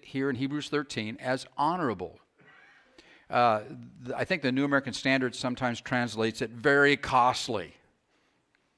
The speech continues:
Marriage is very costly.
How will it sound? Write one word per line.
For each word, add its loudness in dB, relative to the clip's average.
Marriage 2
is -4
very 4
costly. 0